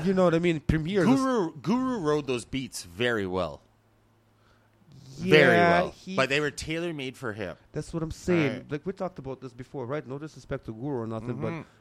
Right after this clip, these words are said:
Speaker 1: could you see him cross over to somebody else and do good?
Speaker 2: It would be
Speaker 1: 'Cause ev-,
Speaker 2: difficult.
Speaker 1: every-, everybody who's good rapped on, on fucking Premier's beats, and they were good.
Speaker 2: Not necessarily. Diabolik was not good.
Speaker 1: That was just some
Speaker 2: <laughs>
Speaker 1: sort of a weird experiment, man. I fucking
Speaker 2: But
Speaker 1: swear.
Speaker 2: no, it,
Speaker 1: They were
Speaker 2: it,
Speaker 1: trying to
Speaker 2: it's
Speaker 1: reach some sort of fucking Nirvana level or some shit there.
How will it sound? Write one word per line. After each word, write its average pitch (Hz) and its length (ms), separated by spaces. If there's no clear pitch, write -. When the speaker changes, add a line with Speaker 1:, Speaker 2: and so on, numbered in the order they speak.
Speaker 1:
could 117 160
you 135 60
see 151 200
him 147 100
cross 139 280
over 139 160
to 127 80
somebody 123 380
else 139 200
and 120 140
do 120 80
good? 131 280
Speaker 2:
It 113 60
would 110 140
be 98 100
Speaker 1:
'Cause 143 120
ev-, 156 200
Speaker 2:
difficult. 208 180
Speaker 1:
every-, - 200
everybody 190 380
who's 151 200
good 139 220
rapped 143 240
on, 127 100
on 123 260
fucking 117 360
Premier's 127 420
beats, 113 300
and 107 140
they 117 60
were 123 120
good. 135 280
Speaker 2:
Not 110 300
necessarily. 156 640
Diabolik 120 840
was 107 180
not 110 240
good. 131 380
Speaker 1:
That 196 140
was 349 140
just - 200
some 196 120
Speaker 2:
<laughs> 165 100
Speaker 1:
sort 190 80
of 170 80
a 160 60
weird 143 220
experiment, 123 480
man. 113 120
I 135 80
fucking - 260
Speaker 2:
But 151 180
Speaker 1:
swear. 180 160
Speaker 2:
no, 113 120
it, 139 240
Speaker 1:
They 156 40
were 175 100
Speaker 2:
it, - 80
Speaker 1:
trying 185 160
to 180 60
Speaker 2:
it's 165 80
Speaker 1:
reach 180 180
some 156 140
sort 151 220
of 131 80
fucking 143 260
Nirvana 127 320
level 113 240
or 107 80
some 123 140
shit - 300
there. 101 180